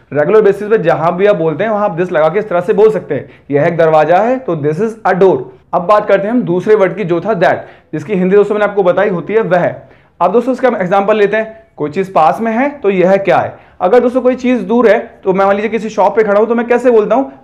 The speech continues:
"वह क्या है?" है दोस्तों, पास में है तो हम कहेंगे, "यह क्या है?" और दूर है तो हम कहेंगे, "वह क्या है?" जब आप हिंदी में बोलते हैं, "वह क्या है?" तो इंग्लिश में आप उसको कहेंगे, "What is that?" समझ में आ गया दोस्तों, पास में कोई चीज़ है तो this और दूर में कोई चीज़ है तो that।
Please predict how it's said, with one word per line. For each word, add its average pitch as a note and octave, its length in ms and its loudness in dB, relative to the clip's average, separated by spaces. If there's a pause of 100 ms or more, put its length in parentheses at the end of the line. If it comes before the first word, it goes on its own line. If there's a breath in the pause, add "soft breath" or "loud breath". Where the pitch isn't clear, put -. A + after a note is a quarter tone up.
"वह G3 300 2
क्या G3 180 0
है?" A2 200 -6 (200)
है E3 60 -4
दोस्तों, A#3+ 220 -2
पास F#3+ 360 2
में A3 100 2
है A3+ 60 4
तो A#3 100 0
हम A#3 60 0
कहेंगे, A3+ 240 2
"यह F#3 280 2
क्या G3 200 2
है?" C4 280 0 (100)
और F3 140 2
दूर G#3+ 260 2
है A3 60 4
तो A3+ 60 2
हम A3 60 0
कहेंगे, G#3 320 0
"वह E3+ 340 0
क्या D#3 180 0
है?" - 340 -12 (160)
जब D#3+ 220 0
आप F3 160 4
हिंदी F#3+ 200 -4
में A3 120 -4
बोलते F#3+ 220 0
हैं, G#3+ 80 0
"वह E3+ 320 0
क्या F3 240 2
है?" F3+ 220 2 (280 loud breath)
तो F#3 140 -4
इंग्लिश G3 260 0
में A3+ 60 0
आप G#3 60 0
उसको G3 180 -6
कहेंगे, G3 360 0 (180)
"What F3 280 0
is B3+ 120 2 (120)
that?" D#3 280 0 (600 soft breath)
समझ E3+ 100 -4
में F#3 100 2
आ G3+ 40 4
गया A#3+ 100 6
दोस्तों, B3 220 2
पास F3+ 360 0
में A#3 100 -2
कोई A#3+ 120 -2
चीज़ A3+ 240 -4
है A3+ 80 -4
तो A3 180 2
this G3 220 2 (220)
और E3+ 120 2
दूर F#3 220 2
में A3 120 -2
कोई G#3 140 0
चीज़ F#3+ 200 -6
है G#3 180 -2
तो A3 180 -4
that। E3 220 2